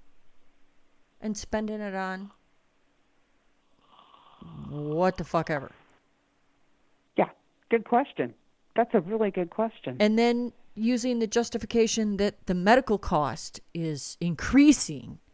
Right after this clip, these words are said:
Speaker 1: That's why they need to increase the tax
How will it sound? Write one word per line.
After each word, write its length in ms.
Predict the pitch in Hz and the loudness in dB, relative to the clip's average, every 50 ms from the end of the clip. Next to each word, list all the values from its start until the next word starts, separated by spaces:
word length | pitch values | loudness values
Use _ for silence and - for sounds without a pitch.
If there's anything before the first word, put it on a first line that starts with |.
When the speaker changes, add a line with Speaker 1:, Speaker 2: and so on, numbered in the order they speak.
| _ _ _ _ - | _ _ _ _ -4
Speaker 1:
That's 200 | 180 180 - - | -4 -4 -2 0
why 160 | 208 196 190 | 0 0 0
they 140 | 196 196 190 | 0 0 -2
need 180 | 190 196 175 | -2 -2 -2
to 100 | 180 - - _ - | -4 -6 -2 _ 2
increase 840 | 233 247 254 240 - - - 202 190 165 156 - - - - - - _ _ _ _ _ _ _ _ _ _ _ _ _ _ _ _ _ _ _ _ _ _ _ _ _ _ _ _ _ _ _ - | 4 4 4 0 0 -2 -2 -2 -2 -2 -4 -10 -12 -14 -16 -18 -20 _ _ _ _ _ _ _ _ _ _ _ _ _ _ _ _ _ _ _ _ _ _ _ _ _ _ _ _ _ _ _ -4
the 60 | 196 | -4
tax 720 | - - 208 185 135 117 - - - - - - - - | -2 0 0 -2 -2 -4 -6 -12 -18 -20 -20 -20 -20 -20